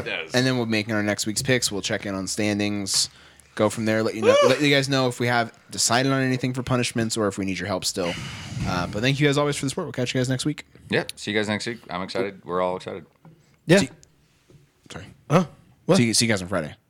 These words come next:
Speaker 3: Yeah. Yeah, yeah, yeah, yeah. See you guys on Friday. We're gonna be live streaming the Madden games, and then also,
Speaker 2: First two weeks.
Speaker 3: um, next week we'll be recording on Wednesday,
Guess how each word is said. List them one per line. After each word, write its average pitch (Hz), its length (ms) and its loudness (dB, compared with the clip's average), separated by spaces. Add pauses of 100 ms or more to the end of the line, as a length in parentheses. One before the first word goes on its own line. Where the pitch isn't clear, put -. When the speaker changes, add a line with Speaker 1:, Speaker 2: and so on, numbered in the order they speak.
(760)
Speaker 3:
Yeah. 156 200 6 (380)
Yeah, 165 100 0 (100)
yeah, 139 100 2
yeah, 120 160 -2
yeah. 110 100 0
See 185 160 4
you 170 60 6
guys 160 120 4
on 147 60 -2
Friday. 175 220 6
We're 165 80 4
gonna 147 100 0
be 147 240 4 (100)
live 139 220 2
streaming 143 300 0
the 127 280 2 (360)
Madden 190 440 6
games, 208 480 4
and 160 140 2
then 156 120 2
also, 151 840 2 (280)
Speaker 2:
First - 220 -8
two 110 100 -4
weeks. 165 80 2
Speaker 3:
um, 151 340 2
next 160 560 2
week 190 240 0
we'll 165 140 0
be 160 200 2
recording 156 540 2
on 143 640 -2
Wednesday, 127 880 -2